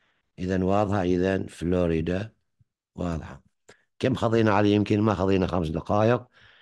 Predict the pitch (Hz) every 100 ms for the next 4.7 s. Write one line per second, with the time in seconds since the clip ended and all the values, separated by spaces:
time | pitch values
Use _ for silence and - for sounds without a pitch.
0 | _ _ 98 98 98 98 98 95 95 98
1 | 87 104 110 101 98 87 101 92 90 92
2 | 107 101 127 123 _ _ - - - _
3 | - 143 151 123 127 123 117 107 98 110
4 | 92 87 85 104 123 143